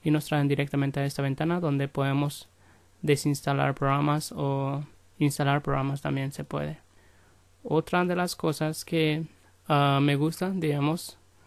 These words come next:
si queremos buscar algo, le damos un clic aquí donde dice Search. Aquí empezamos a teclear algo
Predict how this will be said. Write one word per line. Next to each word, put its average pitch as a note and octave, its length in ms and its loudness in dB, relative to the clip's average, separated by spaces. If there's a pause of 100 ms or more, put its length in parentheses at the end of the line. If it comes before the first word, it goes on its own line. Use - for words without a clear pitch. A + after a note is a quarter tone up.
si D3 520 2
queremos D3 600 0 (1160)
buscar D3+ 400 2
algo, D#3 340 2 (180)
le C#3 140 2
damos C#3 260 2
un D#3 60 0
clic E3+ 220 -2
aquí D#3+ 180 -2
donde D3 240 2
dice F3 220 -2
Search. - 500 -4 (680)
Aquí C#3+ 320 -4
empezamos D3+ 560 0
a D3+ 140 0
teclear C#3+ 380 -2
algo D3+ 380 -2